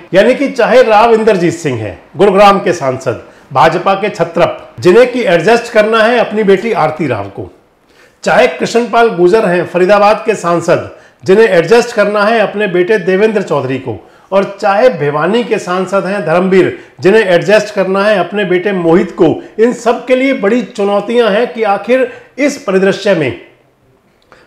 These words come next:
जो वर्तमान का राजनीतिक परिदृश्य है,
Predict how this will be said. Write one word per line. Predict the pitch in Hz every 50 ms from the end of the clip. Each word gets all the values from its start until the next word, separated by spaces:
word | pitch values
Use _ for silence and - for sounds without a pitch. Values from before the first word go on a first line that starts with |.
| _ -
जो | 151 185 185
वर्तमान | 190 190 185 202 196 202 226 233 214
का | - 214
राजनीतिक | 196 190 180 175 180 170 185 190 190 190 233 - -
परिदृश्य | - 165 175 165 160 156 - - 160
है, | 139 135 170 214 240 226 - - -